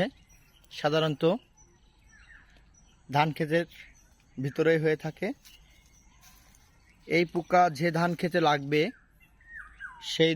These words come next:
ধান ক্ষেতে ধানের এই যে বাইল দেখতে পাচ্ছেন, বাইল, এই বাইলের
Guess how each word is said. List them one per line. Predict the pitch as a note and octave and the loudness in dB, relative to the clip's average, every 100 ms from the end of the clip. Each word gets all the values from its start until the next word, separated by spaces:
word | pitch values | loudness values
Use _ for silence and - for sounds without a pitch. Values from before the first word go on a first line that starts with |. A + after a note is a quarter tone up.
| D3 | 0
ধান | E3 D#3+ | -2 -2
ক্ষেতে | E3+ D#3 D3 A3+ - _ _ _ - - - - - - _ _ - | -4 0 0 0 -8 _ _ _ -20 -20 -20 -20 -20 -20 _ _ -10
ধানের | C3+ A#2+ D3+ F3 F3+ F3 D#3 - - _ _ _ - | -6 0 2 4 2 2 -2 -20 -20 _ _ _ -6
এই | C#3+ | -2
যে | D3 C#3 | 0 2
বাইল | C#3+ D3+ D3 | 2 2 -2
দেখতে | D3+ F3 D3+ | -6 -6 -4
পাচ্ছেন, | D#3+ - C#3 C#3+ B3 - - - - - _ - - _ - - _ _ _ _ - _ - C#3 | -4 -2 0 0 0 -6 -18 -20 -20 -20 _ -20 -20 _ -20 -20 _ _ _ _ -20 _ -2 2
বাইল, | C#3+ D3 C3+ G3 - _ - _ | 2 2 -2 -4 -10 _ -20 _
এই | C#3 D#3+ D#3 | -4 -2 2
বাইলের | D#3 D#3+ E3 | 2 0 -4